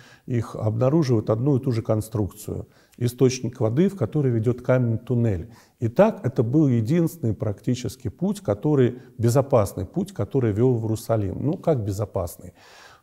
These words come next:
То есть воинам Давида пришлось подниматься по этому узкому каменному туннелю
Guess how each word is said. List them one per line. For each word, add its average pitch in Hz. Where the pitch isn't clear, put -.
То 151
есть 143
воинам 117
Давида 123
пришлось 135
подниматься 117
по -
этому 110
узкому 131
каменному 104
туннелю 113